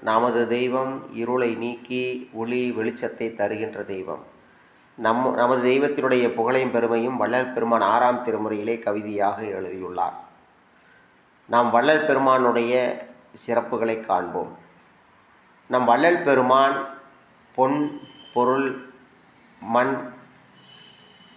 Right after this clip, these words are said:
என்று எந்த பொருள்களின் மீதும் ஆசை வைக்கவில்லை. எல்லாம் இறைவனின் மேலேயே ஆசை வைத்தார். அந்த ஆசை, அந்த ஆசை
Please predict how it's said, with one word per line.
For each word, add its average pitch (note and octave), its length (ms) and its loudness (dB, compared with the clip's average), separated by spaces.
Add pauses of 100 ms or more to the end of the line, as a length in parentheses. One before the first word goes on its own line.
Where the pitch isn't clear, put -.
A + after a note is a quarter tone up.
(1040)
என்று C#3 480 0
எந்த C#3 360 4
பொருள்களின் B2+ 540 0
மீதும் A#2+ 600 -4
ஆசை A#2+ 420 0
வைக்கவில்லை. G2 680 -6 (1200)
எல்லாம் C3+ 640 2 (400)
இறைவனின் D3 560 2
மேலேயே A#2+ 460 0
ஆசை G#2+ 420 -2
வைத்தார். F2+ 560 -6 (760)
அந்த A2+ 320 0
ஆசை, B2+ 800 -2 (1200)
அந்த A#2 200 2
ஆசை B2 520 4